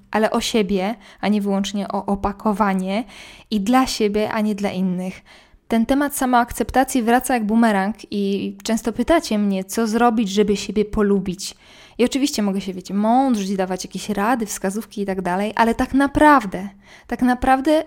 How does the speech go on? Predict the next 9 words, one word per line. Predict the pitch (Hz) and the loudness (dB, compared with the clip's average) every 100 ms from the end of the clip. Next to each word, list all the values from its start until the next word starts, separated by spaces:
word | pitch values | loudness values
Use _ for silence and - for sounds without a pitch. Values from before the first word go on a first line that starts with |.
| - | -6
to | - | -6
po | 240 240 | -4 -4
prostu | - 262 294 - | -2 -2 -2 -6
się | 302 285 | -8 -6
do | 240 | -4
tego | - 254 247 | -4 -2 0
dorasta | 233 220 214 - 196 | 2 0 -2 -6 -6
bardzo | 190 185 185 190 | -4 -6 -6 -8
często. | 180 175 - - | -8 -10 -10 -14